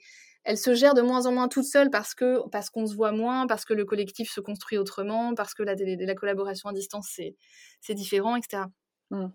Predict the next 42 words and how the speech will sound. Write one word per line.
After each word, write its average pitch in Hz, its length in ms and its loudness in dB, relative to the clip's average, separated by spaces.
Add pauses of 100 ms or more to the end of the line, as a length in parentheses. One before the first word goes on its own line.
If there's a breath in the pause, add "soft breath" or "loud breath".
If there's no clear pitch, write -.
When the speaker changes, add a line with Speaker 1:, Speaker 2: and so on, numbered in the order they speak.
(360)
Speaker 2:
Oui, 262 100 4
parce 196 180 2
que 190 100 -14
finalement, 214 380 -2
la, 202 100 0
la 185 180 6
discussion 214 640 0
qu'on 208 140 -6
peut 202 100 -2
avoir 202 220 4
à 190 60 4
la 175 100 4
machine 180 320 -2
à 175 80 -2
café, 247 480 4
euh, 160 120 2
elle 165 80 0
est 160 40 0
plus 185 160 -4
possible, 262 400 6
en 180 60 -4
fait. - 280 -4 (1120)
Speaker 1:
Exactement. 202 600 -2 (500 loud breath)
Et, 196 220 0
et 208 40 2
donc, 240 300 6
ça, 269 240 8
on 247 80 2
l'observe 247 400 6
quand 208 240 -4
on 208 100 -4
fait 202 160 2
tout, 240 200 -2
toutes 226 220 -6
nos, 202 360 -2
nos, 190 240 -4
nos 196 160 -2
conférences, 220 480 0
nos 202 140 -2
rencontres 208 440 -2
en 190 80 -2
ligne, 226 380 4